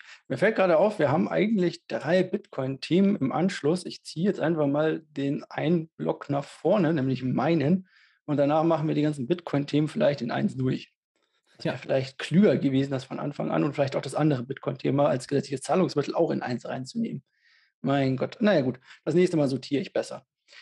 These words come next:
Speaker 1: Ähm, aber dann mache ich einfach weiter und du bekommst danach das nächste Thema. Dann mache ich nämlich weiter mit, ähm, Ape. Wir haben mal wieder
Speaker 2: Ja.
Speaker 1: was zu den komischen Affen zu sagen.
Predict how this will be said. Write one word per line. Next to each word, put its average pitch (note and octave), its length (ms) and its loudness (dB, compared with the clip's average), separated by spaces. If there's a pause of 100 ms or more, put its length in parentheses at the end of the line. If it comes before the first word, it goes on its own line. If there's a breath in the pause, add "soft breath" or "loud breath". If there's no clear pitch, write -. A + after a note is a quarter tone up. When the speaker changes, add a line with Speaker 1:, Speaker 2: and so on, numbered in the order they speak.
(320 loud breath)
Speaker 1:
Ähm, A#3 380 0 (440)
aber G3+ 380 2
dann E3+ 300 0
mache D#3 240 -2
ich F3 180 -6
einfach D3 340 -4
weiter G3 380 0
und D3 120 -4
du D#3+ 100 -4
bekommst D#3 420 -6
danach C3 580 -4 (340)
das - 200 -10
nächste C3+ 360 0
Thema. D3 260 -6
Dann F#3+ 340 4 (140)
mache F3 160 0
ich A#3 100 -2
nämlich D#3+ 240 4
weiter G3 380 0 (360)
mit, F#3+ 300 -2 (240)
ähm, D#3 500 0 (1040)
Ape. A3 200 2 (520)
Wir D#3+ 200 4
haben A#3+ 80 4
mal A3 140 6
wieder G3 140 6
Speaker 2:
Ja. F#3+ 40 6
Speaker 1:
was F#3+ 100 2
zu - 120 2
den F#3+ 160 4
komischen G3+ 320 2
Affen A3+ 220 0
zu C#3+ 120 -2
sagen. C3+ 360 -4